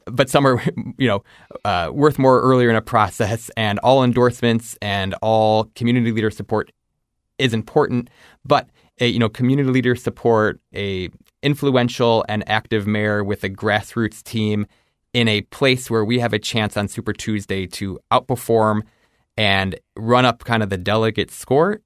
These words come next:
is a smarter strategic investment in time. And so we-, we've, we've got mapped out now, in particular, you know, Super Tuesday and a little bit further into March, you know, what is our priority congressional districts? And so that helps us influence, you know,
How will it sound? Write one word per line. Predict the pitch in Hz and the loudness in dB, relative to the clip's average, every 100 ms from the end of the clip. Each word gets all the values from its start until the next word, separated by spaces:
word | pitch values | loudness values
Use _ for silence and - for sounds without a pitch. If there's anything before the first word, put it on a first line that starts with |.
| - | -6
is | 123 | -2
a | 113 | -2
smarter | - 127 127 127 123 | -2 0 2 2 0
strategic | 117 117 120 104 104 - - | -2 -10 -6 -4 -4 -4 -8
investment | 104 98 98 - - | -6 -4 -6 -6 -10
in | 92 | -8
time. | 101 95 92 | -6 -6 -6
And | 98 | 0
so | 127 | 0
we-, | 127 | 2
we've, | - 170 180 - | 0 0 -2 -2
we've | 185 | -4
got | 196 139 | 0 0
mapped | 120 117 - | 0 -2 0
out | 107 95 | 0 0
now, | 104 110 123 _ _ | 0 0 -2 _ _
in | 120 | -8
particular, | 117 - 117 113 107 104 - _ _ - | -6 -4 0 2 2 0 -4 _ _ -4
you | 113 | -4
know, | |
Super | 104 - 123 | -4 -4 -4
Tuesday | 117 117 101 107 | -2 -2 0 0
and | 101 | 0
a | |
little | 98 104 | -2 -2
bit | 98 90 | -2 -6
further | - 104 104 98 95 _ _ _ _ - | -6 -6 -2 -2 -4 _ _ _ _ -4
into | 113 104 107 | -2 -2 -4
March, | 98 113 180 - - - | 0 0 -2 -10 -18 -6
you | 127 | -2
know, | 107 | 2
what | 127 139 | 2 2
is | |
our | 131 120 | 2 0
priority | - 117 110 110 107 | 0 0 2 0 0
congressional | 104 107 98 98 98 110 107 | -4 -6 -2 -4 -4 -4 -4
districts? | 98 - 107 98 - | -4 -6 -4 -4 -4
And | 107 | -8
so | - 113 | -2 2
that | 117 | 2
helps | 120 123 - - - | 2 -2 -2 -12 -10
us | 110 110 | -8 -4
influence, | 110 - 110 104 - - _ _ _ | -6 -2 -4 -4 -8 -20 _ _ _
you | 117 | -2
know, | 107 90 | -2 -2